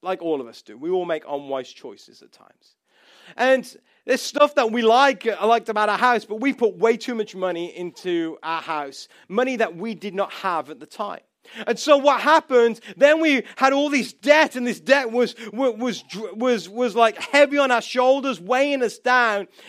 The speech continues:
And so our life became about paying this debt back. And even though the debt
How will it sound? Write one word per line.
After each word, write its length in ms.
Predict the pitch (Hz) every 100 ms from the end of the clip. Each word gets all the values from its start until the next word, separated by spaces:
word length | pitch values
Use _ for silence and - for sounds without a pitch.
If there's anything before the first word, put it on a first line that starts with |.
| - -
And 160 | 240
so 880 | - - 247 302 311 226 165 170 160 _ _ _ _ _ _ _ _ _ _ _ -
our 140 | 208
life 320 | 226 254 247
became 320 | 226 220 196
about 260 | 190 175 156
paying 400 | - 196 202 190
this 140 | 165
debt 360 | _ 180 170 -
back. 440 | 127 98 _ _ _ _ _ _ _ _ _ _ _ _ _ _ _ _ _ _ _ _ _ _ _ _ _
And 140 | 202
even 180 | 277 285
though 100 | 254
the 120 | 202
debt 340 | 151 190 180